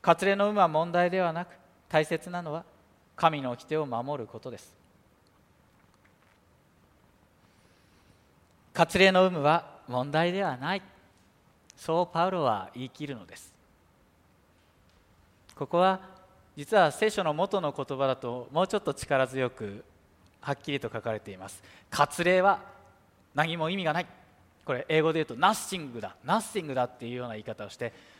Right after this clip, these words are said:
割礼はナッシング、割礼を受けていないこともナッシングだっていうふうに二度繰り返すような言葉に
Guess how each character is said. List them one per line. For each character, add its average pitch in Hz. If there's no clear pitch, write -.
割 160
礼 214
は 190
ナ 170
ッ 170
シ 135
ン 104
グ、 -
割 190
礼 240
を -
受 254
け 240
て 233
い 214
な 220
い 214
こ 214
と 220
も 147
ナ 185
ッ -
シ 202
ン 160
グ 127
だ 104
っ -
て 190
い 185
う -
ふ 185
う 180
に 139
二 131
度 165
繰 165
り 165
返 220
す 214
よ 127
う -
な 107
言 131
葉 143
に 113